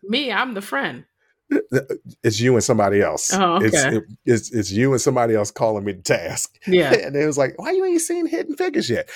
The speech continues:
Speaker 2: I also haven't seen The Banker. So I'm an equal opportunity, don't wanna see no movies. <laughs> But, but
Speaker 1: <laughs>
Speaker 2: no, it's just like, we attack ourselves,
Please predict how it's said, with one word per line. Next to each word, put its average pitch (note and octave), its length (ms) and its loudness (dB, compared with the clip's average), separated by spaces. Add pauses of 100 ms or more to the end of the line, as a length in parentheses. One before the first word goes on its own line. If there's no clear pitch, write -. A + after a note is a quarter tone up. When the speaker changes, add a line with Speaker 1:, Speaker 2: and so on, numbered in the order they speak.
(200)
Speaker 2:
I A#2+ 120 0
also E3+ 360 0
haven't C#3+ 300 0
seen D3+ 340 -4 (220)
The A#3+ 140 4
Banker. C#4 500 0 (880)
So C#3+ 380 2
I'm D#3 180 2
an C3+ 140 2
equal G#3 340 2
opportunity, E3 800 2 (220)
don't B2 260 2
wanna B2 180 0
see C3+ 160 -2
no B2 180 0
movies. A#2 500 0
<laughs> D3+ 240 -2
But, G3+ 180 4 (180)
but E3 140 2 (180)
Speaker 1:
<laughs> - 160 -20
Speaker 2:
no, E3 380 4
it's D#3 220 4
just E3 180 -6
like, D#3+ 280 2 (320)
we E3+ 200 2
attack F#3 400 0
ourselves, D#3+ 680 4